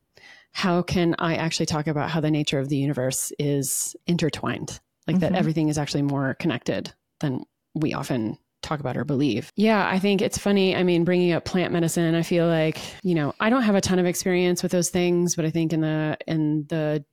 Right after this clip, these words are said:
Speaker 1: distance I've had from it, or however close I've come to it, I think that my understanding is mostly, like, they give us profound experiences of,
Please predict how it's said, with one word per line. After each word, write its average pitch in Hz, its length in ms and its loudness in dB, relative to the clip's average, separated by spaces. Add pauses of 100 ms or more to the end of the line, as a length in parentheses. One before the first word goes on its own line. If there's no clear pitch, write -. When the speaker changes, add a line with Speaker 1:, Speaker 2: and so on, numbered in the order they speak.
Speaker 1:
distance 170 380 -2
I've 151 140 -2
had 156 340 -4
from 156 240 -2
it, 160 240 -2 (120)
or 175 120 0
however 180 480 0
close 214 320 2
I've 165 160 0
come 160 220 2
to 165 180 0
it, 151 240 2
I 175 100 0
think 175 220 0
that 160 320 0
my 175 480 0
understanding 160 640 0
is 151 160 -2
mostly, 160 340 0
like, 147 320 -2 (360)
they 185 120 2
give 185 160 2
us 185 140 2
profound 165 580 0
experiences 151 840 -2 (120)
of, 143 480 -2